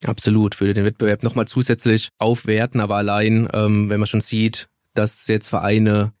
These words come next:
die im Tabellenkeller stehen und für die es um nichts mehr geht, normal, wenn es keinen Abstieg geben würde, Spieler verkaufen würden. Das ist in der vergangenen Saison zum Beispiel in Finnland noch passiert. Da kann keiner absteigen. Da haben viele Vereine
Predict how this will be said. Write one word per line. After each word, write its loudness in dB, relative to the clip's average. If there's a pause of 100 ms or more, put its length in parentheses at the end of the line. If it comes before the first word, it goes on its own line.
die 0
im 2
Tabellenkeller 0
stehen 0
und 0
für -8
die -4
es -4
um 0
nichts 0
mehr 0
geht, 0
normal, 2
wenn 2
es -6
keinen 0
Abstieg -6
geben 0
würde, 2 (400)
Spieler 0
verkaufen 0
würden. 2
Das 0
ist -8 (200)
in -2
der 0
vergangenen 2
Saison 0
zum -2
Beispiel -2
in 0
Finnland 2
noch -2
passiert. 0 (120)
Da -4
kann 0
keiner 0
absteigen. 0
Da 0
haben -2
viele 0
Vereine 0